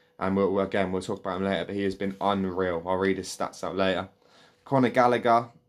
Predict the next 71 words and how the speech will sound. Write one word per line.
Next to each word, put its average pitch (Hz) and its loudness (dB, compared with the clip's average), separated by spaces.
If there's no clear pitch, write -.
had 107 -8
a 98 -8
great 113 -2
season, 98 -4
and 98 -2
he 98 0
was 95 -2
in 101 -8
my 98 -2
team 98 -6
for 98 -14
quite 95 -2
a 95 -6
bit - -8
of - -20
time. 107 0
Um, 101 0
Rafinha 110 2
as 98 -2
well, 113 6
I - 4
was 101 -2
looking 139 -6
at 98 -2
it, 90 -2
and, 101 -6
uh, 82 -10
he 123 -8
was 113 -4
in 127 -2
my 117 -2
team 110 -2
up - -4
to 110 -6
a 98 2
wild 104 4
card 95 0
in 95 -4
game 98 -6
week 98 -8
thirty, 107 -4
I 92 -10
think, 92 -14
and 87 -10
look, - -14
he 98 -6
ticked - -6
over 95 2
really 92 0
nicely. 92 -2
He's 95 -6
still 120 0
got - -4
the 95 -6
good - -16
job 101 -6
done 92 0
and 92 -8
scored 101 -2
some 95 -14
very 101 2
key 98 -6
penalties. 95 -8
I 98 -8
think 107 -6
he - -18
scored 98 -4
three 113 0
in 110 0
a 107 0
row 127 4